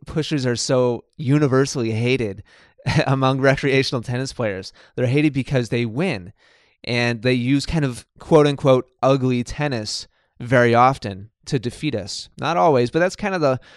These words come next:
the hallmark of the, the stereotypical pusher, person that just does whatever is necessary to just get the ball in, no matter what it looks like.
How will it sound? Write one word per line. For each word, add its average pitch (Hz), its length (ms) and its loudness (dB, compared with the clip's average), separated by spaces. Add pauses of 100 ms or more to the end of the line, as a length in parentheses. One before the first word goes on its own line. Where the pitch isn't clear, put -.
the 117 120 0
hallmark 131 540 4
of 120 200 -2
the, 117 220 -2
the 117 120 -6
stereotypical 127 1200 0 (420)
pusher, - 540 -4 (400)
person 131 340 -2
that 113 160 -2
just 120 280 -6 (200)
does 127 240 0
whatever 131 360 4
is 143 140 2
necessary 135 480 -2
to 120 100 -2
just 107 180 -8
get 135 220 -4
the 160 100 0
ball 127 240 4
in, 120 120 -4
no 104 80 -6
matter 107 220 -2
what 120 180 2
it 160 60 0
looks 139 240 -6
like. 113 340 -6